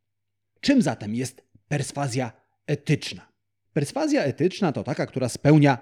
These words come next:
dwa warunki. Po pierwsze, prowadzi do decyzji, którą sam jesteś gotowy podjąć.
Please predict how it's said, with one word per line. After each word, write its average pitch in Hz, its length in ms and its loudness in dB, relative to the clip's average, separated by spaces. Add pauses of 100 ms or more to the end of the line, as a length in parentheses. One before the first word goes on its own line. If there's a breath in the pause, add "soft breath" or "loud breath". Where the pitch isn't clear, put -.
(140)
dwa 117 480 -2
warunki. 120 680 2 (220)
Po 202 100 4
pierwsze, - 520 0 (420)
prowadzi 135 460 -4
do 120 120 -2
decyzji, 151 640 -2 (120)
którą 139 360 -2
sam 147 380 -2
jesteś 131 720 -4
gotowy 127 580 -2
podjąć. 139 680 0